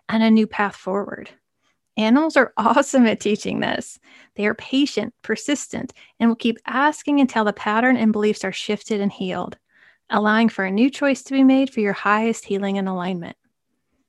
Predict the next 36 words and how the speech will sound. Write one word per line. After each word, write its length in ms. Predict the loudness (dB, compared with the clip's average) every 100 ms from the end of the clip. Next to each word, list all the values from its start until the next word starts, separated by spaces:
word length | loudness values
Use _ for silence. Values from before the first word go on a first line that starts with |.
| _
Your 220 | -10 -8 -4
animal 360 | 0 2 2 2
offers 420 | 0 -2 -2 -4
is 120 | -4
out 100 | -4
of 200 | -4 -4
love, 440 | -2 -2 -2 -8 -18 _
honoring, 460 | 0 2 2 -2 -4
and 100 | -6
service 480 | -6 -2 0 -2 -4
for 100 | -2
both 300 | 2 2 0
your 100 | -2
journeys 400 | 0 2 0 0
back 280 | -4 -4 -4
into 160 | -6
wholeness. 600 | -6 -6 -6 -10 -14 -20 _ _ _ _ _ _ _
This 220 | -4 0
is 100 | -4
part 280 | -2 0 2
of 100 | 0
the 80 | -4
beautiful 600 | -4 -2 0 0 -2 -2 -6 _ _ _ -2
and 100 | 2
amazing 480 | 2 2 0 0 0
energetic 520 | 0 0 -2 -4 -4
connection 420 | -6 -8 -8 -8
you 60 | -6
share 220 | -6 -4
with 160 | -4 -2
your 100 | -2
animal. 440 | 0 0 -2 -10 -16 _ _ _ _ _
Be 100 | -10
curious, 600 | -4 -2 0 0 -2 -8 _ _ _
be 160 | -6 0
open, 440 | 0 2 2 0